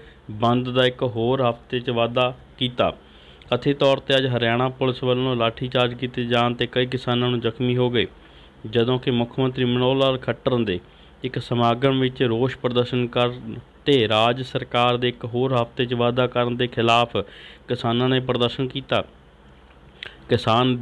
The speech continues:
ਨੇਤਾਵਾਂ ਨੇ ਦੋਸ਼ ਲਾਇਆ ਕਿ ਪੁਲਿਸ ਨੇ ਵੀ ਪਲਾਸਟਿਕ ਦੀਆਂ ਗੋਲੀਆਂ ਚਲਾਈਆਂ ਸਨ ਅਤੇ ਕਈ ਪ੍ਰਦਰਸ਼ਨਕਾਰੀਆਂ ਨੂੰ ਗ੍ਰਿਫਤਾਰ ਕੀਤਾ ਸੀ।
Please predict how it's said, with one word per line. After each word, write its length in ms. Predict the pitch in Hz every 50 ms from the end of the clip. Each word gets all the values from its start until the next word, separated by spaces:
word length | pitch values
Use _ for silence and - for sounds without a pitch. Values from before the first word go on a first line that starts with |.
| 113 113
ਨੇਤਾਵਾਂ 680 | 117 113 113 113 117 117 117 - 120 123 131 135 135
ਨੇ 80 | 131 120
ਦੋਸ਼ 360 | 113 117 113 123 123 - 135
ਲਾਇਆ 240 | 127 123 123 127 127
ਕਿ 160 | 123 - 131
ਪੁਲਿਸ 380 | 127 - - 131 131 131 -
ਨੇ 180 | 143 135 135 135
ਵੀ 160 | 131 135 135
ਪਲਾਸਟਿਕ 680 | 131 - - - - 127 123 127 127 - - - 131 131
ਦੀਆਂ 240 | 123 123 123 123 117
ਗੋਲੀਆਂ 380 | 113 113 113 120 123 123 123
ਚਲਾਈਆਂ 400 | 123 - 123 120 120 123 127 127
ਸਨ 220 | 123 - 117 101 - - - - - - - - - 117
ਅਤੇ 320 | 117 - - 139 135 135 131 - -
ਕਈ 180 | 147 143 151 151
ਪ੍ਰਦਰਸ਼ਨਕਾਰੀਆਂ 840 | 151 - 127 127 131 123 - - 135 127 - 131 123 123 127 127
ਨੂੰ 100 | 127 127
ਗ੍ਰਿਫਤਾਰ 400 | 117 123 120 123 127 127 127 127
ਕੀਤਾ 300 | 123 131 131 127 - 131
ਸੀ। 160 | 123 - 104